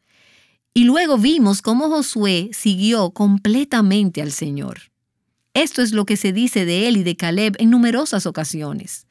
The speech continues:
Él estaba completamente comprometido con seguir al Señor.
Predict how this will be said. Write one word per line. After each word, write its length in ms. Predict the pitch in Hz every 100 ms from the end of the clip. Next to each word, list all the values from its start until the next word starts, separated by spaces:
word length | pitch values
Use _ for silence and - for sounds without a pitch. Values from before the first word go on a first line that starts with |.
| _ _ _ -
Él 260 | 226 294
estaba 540 | 294 - - 175 156 160
completamente 720 | 180 175 196 214 214 214 208
comprometido 920 | 190 185 190 180 170 - 240 254 254
con 240 | - 180
seguir 540 | 170 - 156 165 220 180
al 120 | 147
Señor. 600 | - 147 139 - - -